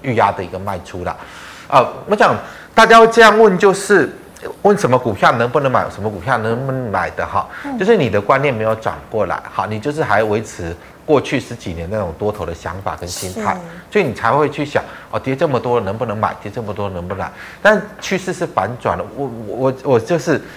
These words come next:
Speaker 1: 苦口婆心要大家知道，
Speaker 2: <laughs>
Speaker 1: 你要把那个观念扭转过来。还有，如果是一个空方趋势，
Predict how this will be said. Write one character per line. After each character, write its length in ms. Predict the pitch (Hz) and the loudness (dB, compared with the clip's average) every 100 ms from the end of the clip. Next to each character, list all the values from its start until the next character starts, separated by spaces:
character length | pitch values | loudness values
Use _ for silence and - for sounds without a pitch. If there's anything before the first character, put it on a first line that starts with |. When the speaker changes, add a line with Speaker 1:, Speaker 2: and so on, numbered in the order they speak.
| - | -10
Speaker 1:
苦 140 | - 175 | 0 4
口 180 | 170 113 | 4 4
婆 120 | 120 | 0
心 260 | - 139 107 | 0 -4 0
要 100 | 123 | -2
大 180 | - 123 | 2 2
家 140 | 117 120 | 4 4
知 200 | - 120 | 2 2
道， 140 | 123 - - | 2 2 -8
Speaker 2:
<laughs> 160 | - - | -16 -4
Speaker 1:
你 120 | 139 | 2
要 180 | 202 220 | 6 6
把 220 | - 107 | 4 2
那 140 | 139 185 | 2 2
个 140 | 143 | 2
观 280 | - 147 143 | 4 2 2
念 160 | 147 107 | -2 -2
扭 160 | 101 | -4
转 200 | 113 92 80 - | -2 -4 -6 -4
过 160 | 120 | -2
来。 120 | 85 - - - - - | -2 -4 -12 -20 -14 0
还 140 | 175 | 4
有， 60 | 226 | 6
如 80 | 143 | 6
果 120 | 127 | 4
是 120 | 202 | 2
一 60 | 156 | 2
个 100 | 147 | 2
空 220 | 160 147 | 2 2
方 180 | 143 139 | 2 2
趋 200 | 151 151 | -2 -4
势， 220 | 156 | -4